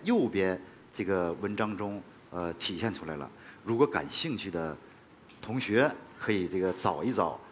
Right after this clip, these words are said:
呃，自己呢阅读一下。这是我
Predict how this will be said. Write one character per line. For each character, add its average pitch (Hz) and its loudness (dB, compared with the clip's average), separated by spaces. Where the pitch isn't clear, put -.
呃， 82 -2
自 135 -2
己 82 -10
呢 80 -6
阅 139 6
读 82 -2
一 76 -6
下。 71 -6
这 190 8
是 165 4
我 104 8